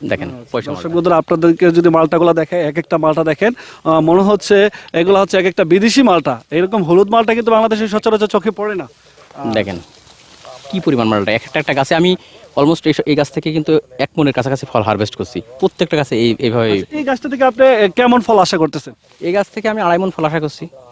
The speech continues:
Speaker 2: আচ্ছা, এক মন হারভেস্ট করার পরেও?
Speaker 1: না, না, এক মন হার-, হারভেস্ট করার মানে এখন দেড় মন মতো ফল আছে এখানে।
Speaker 2: দেড় মনের মতো আছে।
Speaker 1: আনুমানিক, হুম।
Speaker 2: আচ্ছা, এই গাছটার, আহ, বয়স আছে কেমন?
Speaker 1: এই গাছটার বয়স ছয় বছরে পড়লো।
Speaker 2: ছয় বছর?
Speaker 1: ছয় বছর।
Speaker 2: আচ্ছা, মানে কত বছর বয়স থেকে এগুলা ফলন দেওয়া শুরু করে দিই?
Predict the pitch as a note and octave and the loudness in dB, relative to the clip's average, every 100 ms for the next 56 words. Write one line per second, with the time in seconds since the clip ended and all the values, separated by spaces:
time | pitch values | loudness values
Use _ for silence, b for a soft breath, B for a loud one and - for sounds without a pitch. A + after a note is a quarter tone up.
0 | B2 D3+ - G3 - B3+ G3+ F#3+ G3+ G#3+ | -16 -14 -8 -8 -4 -4 -2 0 0 2
1 | B3+ A3+ B3+ B3+ D3 A2 - D3 B2+ G#2 | 2 2 4 4 2 -2 -8 -6 -6 -8
2 | - C#3+ C3+ B2+ B2 B2 C#3 - B2 A#2+ | -10 -14 -14 -14 -14 -14 -14 -10 -8 -6
3 | B2+ F3+ D#3+ D3 B2+ A2+ G2+ F#2+ F2 G2+ | -4 0 2 2 0 -2 -4 -4 -4 -6
4 | E2 E3+ G3 F#3+ F3 D3+ C#3 C3 F2 - | -6 -4 -2 2 2 4 2 -2 -6 -20
5 | - G2+ - - D3+ C#3 C3+ F3+ F3+ F3 | -12 -12 -12 -14 -14 -12 -16 -10 -8 -6
6 | E3 F3+ E3+ E3 E3 D3 D#3 - F3 D#3 | -4 0 0 4 2 4 2 2 -4 -2
7 | D3 D3+ C#3+ _ _ F3 E3+ E3+ E3+ E3+ | -4 -4 -14 _ _ -8 -6 -4 -4 -2
8 | E3+ - - D3+ C3+ A#2+ D3+ A2+ E2+ D2+ | -2 -4 -4 -2 0 -2 -6 -6 -6 -8
9 | - _ _ - F#3+ F3+ D#3+ - G#2+ _ | -16 _ _ -6 -4 0 0 0 -4 _
10 | G#2+ F#2+ C#3+ C3 B2 B2 - C#3+ _ _ | -12 -10 -10 -12 -12 -16 -18 -20 _ _
11 | _ - D#3 - _ A#3+ B3+ C#4 B3 A3+ | _ -8 -8 -8 _ 2 2 2 2 2
12 | B3 G#3 A3 G#3+ - G#3 A3 G3+ F#3+ F#3 | 0 2 2 2 -4 -4 0 0 4 2
13 | E3+ F#3+ F#3 F#3 F3 D#3 E3 D3 C3 A#2 | 2 0 0 2 2 2 -4 -2 -4 -6